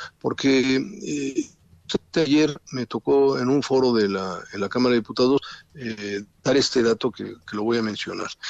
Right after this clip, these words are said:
Nos llueven seis mil ochocientos millones de metros cúbicos al año en el Valle de México, en toda la, en toda la cuenca, es decir,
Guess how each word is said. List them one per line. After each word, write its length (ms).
Nos 220
llueven 400
seis 460
mil 300
ochocientos 840
millones 480
de 40
metros 320
cúbicos 440
al 140
año 280
en 140
el 100
Valle 240
de 100
México, 340
en 100
toda 260
la, 100
en 120
toda 200
la 100
cuenca, 280
es 80
decir, 260